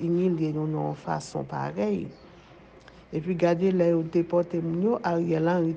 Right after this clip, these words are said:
te, e ben, yon konferans de près, kote li te di la prete tan moun yo, e la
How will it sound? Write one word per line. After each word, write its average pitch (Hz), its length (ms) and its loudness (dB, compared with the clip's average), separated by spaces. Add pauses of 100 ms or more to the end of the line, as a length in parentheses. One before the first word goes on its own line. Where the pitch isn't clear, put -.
te, 170 160 0 (320)
e - 160 -10
ben, 156 320 -2
yon 156 320 -2
konferans 156 880 -6
de 151 220 -6
près, 190 260 -2
kote - 240 -6
li 160 160 -2
te 170 160 -2
di 151 120 -8
la 139 120 -6
prete 160 400 -6
tan 165 240 -6
moun 160 160 -4
yo, 196 180 0 (840)
e 165 320 0
la 156 80 0